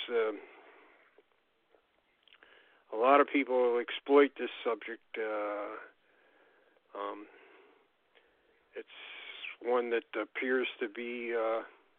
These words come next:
um, a target of various jokesters, hoaxsters, um, and people that think that this is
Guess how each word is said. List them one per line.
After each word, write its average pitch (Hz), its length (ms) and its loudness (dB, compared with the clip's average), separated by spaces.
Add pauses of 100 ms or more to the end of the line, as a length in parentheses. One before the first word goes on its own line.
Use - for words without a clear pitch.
(1200)
um, 104 760 -8 (120)
a 113 60 4 (100)
target 147 440 10
of 110 240 2 (420)
various 123 460 2 (360)
jokesters, 131 720 4 (100)
hoaxsters, 131 920 2 (1400)
um, 113 540 -8 (1300)
and 123 400 2
people 120 360 2
that 120 160 4 (140)
think 123 220 -4
that 120 160 -2 (280)
this 127 200 -4
is 120 160 -6